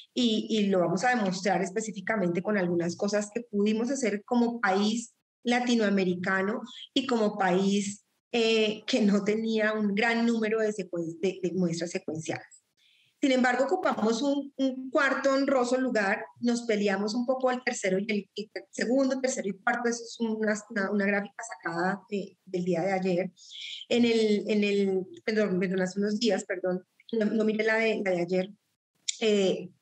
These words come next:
donde estábamos a-, actualmente en el número cua-, cuarto con trece mil genomas, nosotros al, al momento tenemos casi quince mil, y este, este ranking está dado de acuerdo al número de casos. Eh,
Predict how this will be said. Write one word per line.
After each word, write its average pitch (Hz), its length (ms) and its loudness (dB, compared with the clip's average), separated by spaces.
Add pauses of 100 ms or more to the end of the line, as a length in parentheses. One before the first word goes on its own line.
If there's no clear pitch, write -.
(140)
donde 233 320 2
estábamos 214 580 0
a-, 220 280 0
actualmente 190 640 -2
en 226 60 0
el 214 120 2
número 190 420 0
cua-, 202 380 2 (160)
cuarto 240 300 -4
con 247 180 0
trece 208 240 -2
mil 180 320 2
genomas, 214 460 0
nosotros - 300 -10
al, 208 100 -4 (320)
al 180 160 0
momento 175 280 0
tenemos 180 220 -6
casi 190 300 -4
quince 208 400 2
mil, 180 340 0 (1120)
y 302 140 2
este, 269 560 2 (260)
este 254 680 2
ranking 262 480 0
está 254 200 -2
dado 202 560 2
de 240 60 2
acuerdo 196 440 -2
al 226 140 0
número 233 300 2
de 226 200 -4
casos. - 460 -6 (560)
Eh, 208 600 4